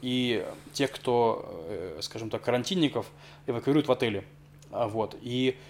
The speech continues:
их там все больше и больше, и если в первую волну их там всего было в сумме две тысячи пятьсот максимум, то щас уже четыре пятьсот.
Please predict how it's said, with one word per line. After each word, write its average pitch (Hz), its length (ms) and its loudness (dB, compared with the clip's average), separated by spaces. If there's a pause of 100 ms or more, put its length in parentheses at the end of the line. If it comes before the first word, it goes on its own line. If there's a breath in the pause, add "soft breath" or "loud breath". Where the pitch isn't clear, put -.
(240 loud breath)
их 151 140 -2
там 120 120 2
все 131 160 0
больше 127 260 4
и - 20 2
больше, 175 340 4
и 120 140 -4
если 131 260 -2
в - 40 -14
первую 156 280 6
волну 131 240 6
их 127 80 0
там 120 160 -2
всего 143 240 4
было 120 140 2
в - 40 -4
сумме 135 220 2
две 120 140 0
тысячи 127 160 -4
пятьсот 202 420 2
максимум, - 400 -4 (460 loud breath)
то - 80 -10
щас 165 140 4
уже 147 120 4
четыре 131 260 0
пятьсот. 101 320 -6